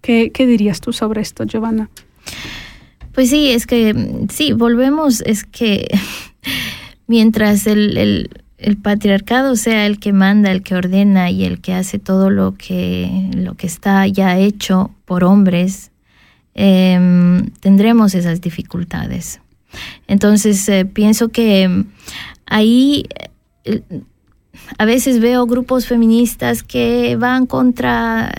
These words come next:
Speaker 2: X o Z. No, hay que derribar ese patriarcado, ese sistema patriarcal. Y luego... Mm, veremos, tal vez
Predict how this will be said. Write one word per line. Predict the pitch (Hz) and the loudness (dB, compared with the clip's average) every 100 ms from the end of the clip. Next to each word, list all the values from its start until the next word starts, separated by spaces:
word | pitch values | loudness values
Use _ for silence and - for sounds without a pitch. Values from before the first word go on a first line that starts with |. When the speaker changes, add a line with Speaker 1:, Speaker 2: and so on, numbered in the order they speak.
| - | -10
Speaker 2:
X | - 240 240 247 226 233 | -8 -8 -6 -8 -6 -4
o | |
Z. | 220 240 233 240 | -4 -4 -4 -2
No, | 247 285 254 - | 0 2 0 0
hay | - 254 | -2 -2
que | 254 | -2
derribar | 247 220 214 202 214 226 | -2 0 0 0 0 0
ese | 208 196 202 | -2 -2 -6
patriarcado, | 196 190 190 190 - - - | -8 -6 -6 -6 -8 -8 -6
ese | 226 233 | -4 -2
sistema | 220 202 226 226 214 | -2 -4 0 2 2
patriarcal. | 208 190 185 - 196 190 190 - - - - - | -2 -4 -6 -4 -2 -2 -4 -14 -18 -20 -20 -2
Y | 208 | 2
luego... | 214 233 233 240 247 - _ - | 2 2 2 0 -2 -8 _ 0
Mm, | 208 196 196 196 - - _ _ _ _ - | 4 6 4 2 -2 -8 _ _ _ _ -2
veremos, | 220 214 208 208 202 190 - | 0 2 2 2 2 0 -4
tal | 185 185 | -6 -2
vez | 185 190 190 - | -2 -2 -6 -12